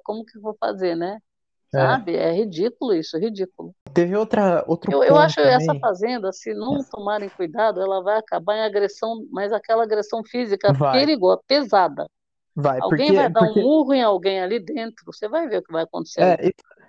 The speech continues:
Speaker 2: e, e com certeza, se acontecer isso, com certeza vai acarretar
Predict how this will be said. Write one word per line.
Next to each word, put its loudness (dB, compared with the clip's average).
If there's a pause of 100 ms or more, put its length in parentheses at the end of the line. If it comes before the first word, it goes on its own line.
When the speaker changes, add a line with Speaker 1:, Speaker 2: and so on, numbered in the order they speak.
(260)
Speaker 2:
e, 0
e 2
com 2
certeza, 0
se 0
acontecer 0
isso, 2
com 2
certeza 2
vai 2
acarretar -2